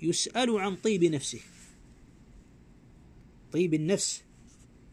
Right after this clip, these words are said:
فيشعر نفسه طيبة، فيقولون: "هذا فلان نفسه طيبة"، هذا الطيب الذي أوجده الله في هذه النفس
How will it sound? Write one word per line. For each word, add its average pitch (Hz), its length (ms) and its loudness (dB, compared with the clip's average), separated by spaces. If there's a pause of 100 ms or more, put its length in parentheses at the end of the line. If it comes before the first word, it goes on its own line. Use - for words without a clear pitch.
(220)
فيشعر 160 1040 -4
نفسه 170 320 -2 (100)
طيبة، 165 380 2 (600)
فيقولون: 143 380 -2
"هذا 170 300 -2
فلان 165 360 -2
نفسه 170 320 -4
طيبة"، 151 420 -2 (320)
هذا 269 240 2
الطيب 247 360 -2 (220)
الذي 165 300 0
أوجده 185 380 4
الله 180 300 -2
في 170 120 0
هذه 170 180 -2
النفس 180 340 -4